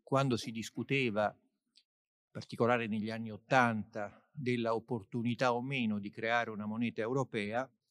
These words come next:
eh, ci si spiegava che esistevano due scuole di pensiero, i cosiddetti economisti e i cosiddetti monetaristi. Due modi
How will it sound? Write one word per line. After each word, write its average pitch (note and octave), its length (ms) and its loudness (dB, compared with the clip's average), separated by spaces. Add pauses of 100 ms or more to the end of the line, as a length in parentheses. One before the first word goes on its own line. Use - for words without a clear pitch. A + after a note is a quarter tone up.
(920)
eh, A#2 260 2
ci - 140 -4
si D3+ 140 -2
spiegava A#2+ 540 4
che C3 100 -2
esistevano B2+ 500 -2
due C3 160 0
scuole C3 360 -2
di A#2+ 120 -6
pensiero, A2 800 0 (800)
i B2 120 0
cosiddetti A#2+ 680 -2
economisti A2+ 920 -2
e A2+ 320 -8
i - 80 -12
cosiddetti A2+ 680 -6
monetaristi. G#2+ 840 -8 (880)
Due D3 240 6
modi C3 560 2